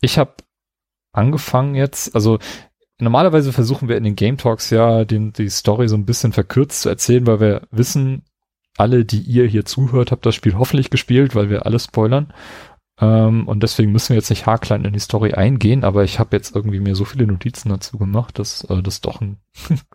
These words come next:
bisschen längerer Teil werden könnte jetzt. Aber ich hoffe, dass wir das alles soweit möglichst erschlagen können, dass man so ein bisschen versteht, worum es geht, ähm, und vielleicht auch schon mal ein bisschen einfließen kann, so was uns an den einzelnen Punkten,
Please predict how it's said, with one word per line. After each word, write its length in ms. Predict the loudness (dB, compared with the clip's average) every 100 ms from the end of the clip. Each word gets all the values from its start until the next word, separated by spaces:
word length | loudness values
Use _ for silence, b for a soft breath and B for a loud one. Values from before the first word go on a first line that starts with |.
| _
bisschen 220 | -4 0 2
längerer 260 | 2 0
Teil 260 | 0 0 2
werden 220 | 2 0
könnte 240 | -2 -4 -2
jetzt. 320 | -4 -8 -18 B B B B
Aber 420 | -2 2 2 0
ich 220 | -2 -2 0
hoffe, 220 | 0 0
dass 180 | 0 0
wir 80 |
das 180 | -2 -4 -2
alles 240 | -2 0
soweit 400 | 0 0 0 -2 -4
möglichst 360 | -4 -4 -8
erschlagen 600 | -8 -4 0 2 2 0
können, 300 | -2 -2 0
dass 160 | -2 -2
man 180 | -2 -2
so 80 | -2
ein 60 |
bisschen 260 | -2 -2 -4
versteht, 500 | -4 -2 0 0 0
worum 160 | 0
es 100 | 0
geht, 260 | 2 0 0 B B B B B _ 0
ähm, 480 | 2 4 4 4 2 -2 _
und 160 | -2 2
vielleicht 260 | 0 0
auch 60 | -4
schon 160 | 0
mal 60 | 2
ein 60 | 2
bisschen 240 | 0 0
einfließen 440 | -2 0 -2 0
kann, 260 | -2 -2 0
so 220 | 0 0
was 180 | 0 -2
uns 200 | -6 -2
an 100 | -2
den 120 | 0
einzelnen 540 | 0 0 2 0 0 -4 B B B B B
Punkten, 720 | 0 0 -2 0 2 4 0